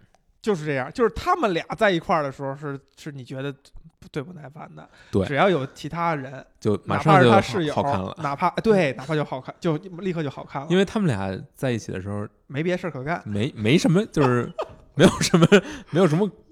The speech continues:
Speaker 2: 就是没有什么有意思的事情发生。就，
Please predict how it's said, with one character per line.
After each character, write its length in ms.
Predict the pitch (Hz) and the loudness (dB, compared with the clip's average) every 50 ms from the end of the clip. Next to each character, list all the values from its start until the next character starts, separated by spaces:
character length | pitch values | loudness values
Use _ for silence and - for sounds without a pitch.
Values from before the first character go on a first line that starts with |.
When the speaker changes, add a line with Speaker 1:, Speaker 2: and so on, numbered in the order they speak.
| - | -12
Speaker 2:
就 140 | _ - 147 | _ -6 -4
是 60 | 135 | -4
没 100 | 131 127 | -2 -2
有 100 | 147 160 | -2 -2
什 160 | 151 131 127 107 | -2 -2 -4 -4
么 320 | 104 110 113 120 123 131 139 - - - | -4 -2 -2 -2 -4 -6 -8 -12 -14 -12
有 200 | 113 107 - 101 | -10 -8 -8 -6
意 180 | 110 165 214 | -2 -2 -2
思 140 | 156 107 101 | 0 -2 -4
的 100 | 92 87 | -6 -6
事 220 | 90 - - 95 | -10 -12 -14 -14
情 160 | 92 90 95 92 | -14 -14 -14 -14
发 140 | - 90 | -14 -14
生。 160 | 92 - 90 - - - _ _ _ _ _ _ _ _ _ _ _ | -12 -12 -12 -12 -14 -18 _ _ _ _ _ _ _ _ _ _ _
就， 160 | _ - 113 | _ -10 -8